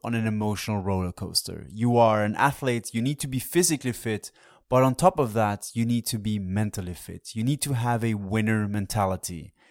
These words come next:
And Michael shares how to get a winner mentality, what it takes to have a winner mentality.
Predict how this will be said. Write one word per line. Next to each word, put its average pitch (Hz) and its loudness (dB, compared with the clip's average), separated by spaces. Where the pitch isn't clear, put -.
And 113 0
Michael 143 6
shares 113 0
how 120 2
to - -4
get 104 -4
a 113 -6
winner 95 -4
mentality, 95 -4
what 117 4
it 180 -2
takes 143 0
to 127 0
have 101 -2
a 113 -8
winner 98 -2
mentality. 98 0